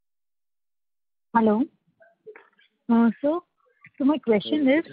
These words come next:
in the I P, you have mentioned that your mission is to provide one million meals per day by the end of, uh, F Y twenty thirty-one. So if we see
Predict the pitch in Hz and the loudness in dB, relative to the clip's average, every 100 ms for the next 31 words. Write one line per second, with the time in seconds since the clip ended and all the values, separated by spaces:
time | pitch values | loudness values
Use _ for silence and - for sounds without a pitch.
0 | - 254 247 - 226 214 254 320 _ _ | -4 0 0 0 -4 -4 -10 -14 _ _
1 | _ _ _ _ _ _ _ _ 269 285 | _ _ _ _ _ _ _ _ -6 -4
2 | 330 247 214 208 302 339 285 247 311 240 | -6 -6 -8 -10 -12 -10 -10 -10 -10 -10
3 | 220 285 302 269 311 254 214 208 269 - | -10 -10 -12 -12 -12 -10 -10 -10 -12 -16
4 | 208 220 254 294 262 254 302 294 _ _ | -10 -8 -8 -8 -10 -10 -12 -16 _ _
5 | 226 226 269 - _ 254 262 202 190 180 | -8 -6 -6 -10 _ 2 2 0 -8 -10
6 | _ _ _ _ _ _ 277 247 208 208 | _ _ _ _ _ _ _ _ -10 -6
7 | 226 220 302 - 233 262 349 - - 220 | -6 -2 -2 0 0 0 -2 -6 -10 -8
8 | 208 214 _ 254 _ 233 - 262 330 294 | -8 -10 _ _ _ -14 -4 -4 -2 -10
9 | 233 240 233 302 - 220 226 208 190 185 | -12 -8 -6 -6 -6 -6 -6 -8 -10 -14
10 | _ _ _ _ _ _ _ 330 330 302 | _ _ _ _ _ _ _ -14 -14 -16
11 | - 359 - 349 | -12 -12 -10 -14